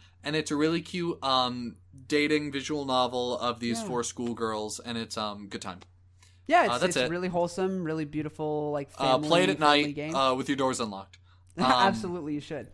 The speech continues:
Speaker 1: <laughs>
Speaker 2: <laughs> Um, yeah, that's just a crazy fucking game. Uh, thank you for bringing that one up, 'cause it is none of its kind. I feel like there's never been another one that's, like, even scratched close to it.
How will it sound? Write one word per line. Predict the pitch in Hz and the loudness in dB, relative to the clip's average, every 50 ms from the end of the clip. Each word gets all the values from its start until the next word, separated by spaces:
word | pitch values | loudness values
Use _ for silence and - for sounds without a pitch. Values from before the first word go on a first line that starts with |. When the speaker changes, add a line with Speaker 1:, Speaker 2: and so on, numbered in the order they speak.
| - - | -14 -10
Speaker 1:
<laughs> | |
Speaker 2:
<laughs> | 151 143 208 - 160 - - 262 240 - - 262 349 - - - - - - 233 - - 359 - - - 415 415 - - 294 - - - - - - - - - - - - - - - - - - - | -8 -8 -6 -4 -6 2 6 6 6 8 8 6 6 6 2 -8 -8 -4 -4 -2 0 -2 -2 0 2 0 0 2 0 -2 0 0 0 -2 -4 -16 -20 -18 -18 -18 -18 -18 -20 -20 -20 -20 -20 -20 -6 0
Um, | - 180 180 170 170 170 | 4 6 6 6 6 6
yeah, | 170 190 208 190 180 | 8 8 8 8 8
that's | 196 202 202 | 6 4 2
just | - 220 - 208 | 0 -4 -6 -6
a | 185 | -4
crazy | - 196 190 180 160 175 | 0 0 2 2 0 -2
fucking | 165 - 175 160 160 156 156 | -2 0 -2 -2 -2 -4 -2
game. | 175 170 147 135 - - - | -2 -2 -2 -4 -8 -12 -12
Uh, | - 143 139 139 139 | -8 -6 -6 -6 -6
thank | 156 156 147 | -8 -8 -10
you | 156 | -10
for | 151 156 143 | -10 -10 -8
bringing | 151 151 147 147 143 | -6 -4 -4 -4 -6
that | 139 135 | -6 -8
one | 135 139 | -8 -8
up, | 139 120 - - | -10 -10 -12 -14
'cause | - 143 135 - | -18 -18 -16 -14
it | 139 127 | -14 -14
is | 127 120 123 - - - - _ _ _ _ _ - _ _ _ _ _ _ _ _ _ _ _ | -14 -14 -16 -18 -20 -20 -20 _ _ _ _ _ -20 _ _ _ _ _ _ _ _ _ _ _
none | - 165 196 254 294 | -2 2 4 6 6
of | 320 | 6
its | 254 - - | 4 2 0
kind. | - 190 160 147 135 120 113 - - | -2 -2 -2 -2 -2 -4 -6 -10 -10
I | 180 185 | -10 -4
feel | - 247 | 0 0
like | 262 262 254 | 0 2 0
there's | 226 202 170 160 | -2 -4 -2 0
never | 175 175 165 170 165 | -2 -2 0 -2 -2
been | 165 160 156 | -4 -4 -4
another | 147 147 147 139 143 139 | -2 -4 -4 -6 -6 -6
one | 139 135 131 | -6 -6 -8
that's, | 135 131 - - | -8 -10 -10 -10
like, | 139 127 120 - - - _ _ - _ _ - | -10 -12 -12 -14 -20 -20 _ _ -20 _ _ -10
even | 180 165 156 156 | -8 -6 -4 -4
scratched | 147 - - - 151 143 143 135 - - - - - - - _ _ _ _ _ _ _ _ - - | -6 -6 -6 -2 0 0 0 0 -2 -6 -14 -18 -20 -20 -20 _ _ _ _ _ _ _ _ -20 -14
close | - - 143 131 123 - - | -8 -6 -6 -6 -6 -10 -12
to | - 131 117 | -12 -12 -12
it. | 107 - | -12 -14